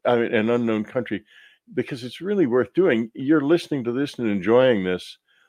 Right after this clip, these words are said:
but it's costing money, and the other sub-, the paying subscribers are helping me pay that money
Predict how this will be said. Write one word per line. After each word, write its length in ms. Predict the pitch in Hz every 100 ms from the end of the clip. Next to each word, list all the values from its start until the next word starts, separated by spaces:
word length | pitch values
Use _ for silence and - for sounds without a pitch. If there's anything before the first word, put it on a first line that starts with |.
| _ -
but 180 | 123
it's 240 | - 139 -
costing 460 | - 277 - 143
money, 480 | 120 170 147 85 190 -
and 160 | 110 107
the 100 | 123
other 220 | 143 147
sub-, 240 | - 117 _
the 160 | 104 98 _
paying 300 | - 160 165
subscribers 680 | 147 110 - 139 156 139 98
are 100 | 107
helping 400 | 104 135 131 113
me 180 | 107 113
pay 240 | - 139
that 240 | 165 90 -
money 340 | 95 82 76